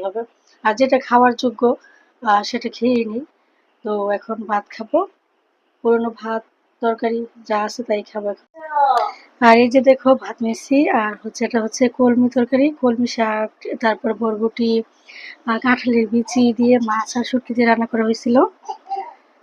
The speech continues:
কিন্তু অনেক স্বাদ আছে। গতকাল রাতেই রান্না করা হয়েছে। বিসমিল্লাহ। হুম,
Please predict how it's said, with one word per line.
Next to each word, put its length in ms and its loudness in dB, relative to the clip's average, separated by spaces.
কিন্তু 300 -2
অনেক 240 4
স্বাদ 240 0
আছে। 220 -2
গতকাল 400 2
রাতেই 280 6
রান্না 200 6
করা 160 -8
হয়েছে। 300 -10
বিসমিল্লাহ। 520 -14
হুম, 420 2